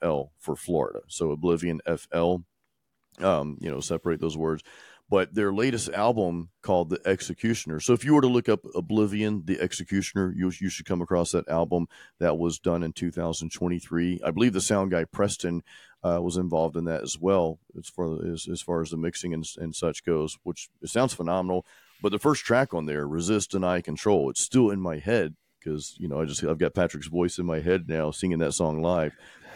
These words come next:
You know, it is, and I'll, I'll say this to, to close with, when you hear a record, you hear the record, you, you can love it and it's great and all, but when you go hear something live,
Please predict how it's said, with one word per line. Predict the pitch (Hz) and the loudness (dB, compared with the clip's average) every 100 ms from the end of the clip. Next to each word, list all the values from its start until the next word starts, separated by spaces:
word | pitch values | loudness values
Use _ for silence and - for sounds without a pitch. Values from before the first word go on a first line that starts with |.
| - | -4
You | 123 | 2
know, | 127 110 - - - _ - | 4 4 -2 -18 -20 _ -2
it | 117 | 2
is, | 113 - - 92 - - | 2 -2 -6 -14 -16 -6
and | 98 | 2
I'll, | 101 85 | 4 4
I'll | 95 | 2
say | 101 95 | 4 4
this | 92 90 90 | 2 2 0
to, | 87 - - | -2 -4 -10
to | - | -4
close | 98 104 92 | 2 4 4
with, | 87 80 78 - _ _ _ - | 2 2 2 -2 _ _ _ -2
when | 117 110 | 0 2
you | 104 | 0
hear | 90 143 147 | 2 4 6
a | 113 95 | 6 4
record, | 87 101 107 92 87 87 | 2 2 0 -2 -4 -2
you | 127 | 2
hear | 151 | 2
the | 131 | 4
record, | 120 127 98 | 4 4 0
you, | 95 | -2
you | 98 113 | -2 0
can | 101 92 | 0 2
love | 92 98 | 2 2
it | |
and | 87 | 0
it's | 80 | -2
great | - 107 90 | 2 2 2
and | 85 | 0
all, | 80 | -2
but | 73 | -2
when | 78 | -4
you | 104 | 2
go | 139 | 2
hear | 147 127 | 2 -2
something | - 101 - 85 | -2 -6 -6 -6
live, | 78 76 82 98 - | -2 0 2 0 -4